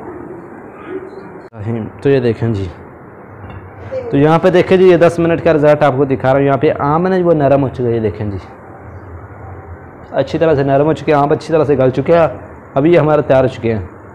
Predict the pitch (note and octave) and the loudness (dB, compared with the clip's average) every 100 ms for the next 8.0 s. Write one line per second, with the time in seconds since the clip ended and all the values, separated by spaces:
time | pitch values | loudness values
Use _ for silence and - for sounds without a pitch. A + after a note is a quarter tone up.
0 | - - - - - - - D3 E3+ G3 | -20 -20 -20 -18 -18 -8 2 6 6 8
1 | G#3+ F#3 F#3 F#3 G3+ F#3+ F#3 F3+ F3+ F3+ | 6 6 4 6 4 4 6 6 4 2
2 | F3 E3+ E3 C#3 D3 D3+ C#3 C3 C3+ D#3 | 2 2 2 2 4 2 2 2 4 4
3 | C3+ C#3+ D3 E3 D#3+ D#3 D#3+ E3+ - E3 | 4 4 4 4 4 4 2 0 0 0
4 | E3 D#3 D3+ C#3+ E3+ F#3+ F3+ F3 - E3 | 2 2 2 2 2 2 4 4 2 0
5 | D#3 D3+ C#3 A#2+ A2+ A#2+ A2+ - _ _ | 0 0 2 2 2 0 -2 -6 _ _
6 | _ _ C3+ B2 A2 - A2+ G2+ F2 _ | _ _ 0 0 0 0 -2 -2 -8 _
7 | _ _ _ _ - - B2 G#2 G2+ F#2+ | _ _ _ _ -20 -6 -4 -4 -4 -6